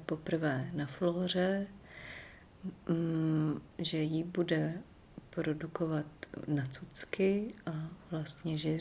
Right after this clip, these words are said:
do toho vstoupíme i my a Studio Rubín, i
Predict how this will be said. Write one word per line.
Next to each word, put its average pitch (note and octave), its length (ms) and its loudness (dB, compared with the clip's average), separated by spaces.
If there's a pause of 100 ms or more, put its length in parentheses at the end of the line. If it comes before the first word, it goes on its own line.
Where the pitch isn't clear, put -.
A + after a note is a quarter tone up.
do F3+ 100 4
toho D#3+ 240 0
vstoupíme E3+ 720 2
i E3 360 -2 (220)
my E3+ 480 0 (120)
a D#3+ 160 -2
Studio F3+ 460 6
Rubín, E3+ 420 4
i D#3+ 160 0